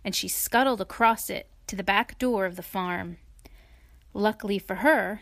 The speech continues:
the mail slot was at the bottom of the door, and she squeezed herself through it and onto the doorstep.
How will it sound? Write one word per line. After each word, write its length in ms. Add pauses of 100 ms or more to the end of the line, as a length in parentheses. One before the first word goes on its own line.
the 120
mail 340
slot 480
was 140
at 160
the 60
bottom 380
of 120
the 120
door, 460 (140)
and 140
she 180
squeezed 720
herself 480
through 340
it 260
and 200
onto 380
the 100
doorstep. 640